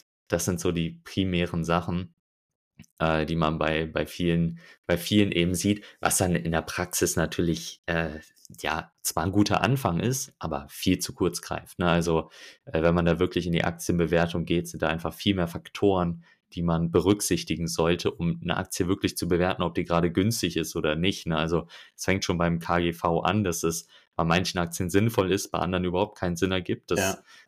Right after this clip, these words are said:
Speaker 1: äh, beim Gewinn genauso, dass, dass der Gewinn als Kennziffer einfach sehr anfällig ist.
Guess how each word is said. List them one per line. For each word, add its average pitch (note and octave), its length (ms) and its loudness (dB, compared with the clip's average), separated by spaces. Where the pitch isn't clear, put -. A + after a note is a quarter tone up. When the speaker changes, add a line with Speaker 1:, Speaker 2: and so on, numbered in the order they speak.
Speaker 1:
äh, E2+ 500 0
beim F#2 240 0
Gewinn G2 440 4
genauso, F#2 500 0
dass, E2+ 300 -4
dass - 340 -12
der E2+ 160 0
Gewinn F#2+ 340 0
als - 580 -4
Kennziffer F#2+ 540 0
einfach E2+ 420 0
sehr F2+ 300 2
anfällig F#2 600 0
ist. - 360 -4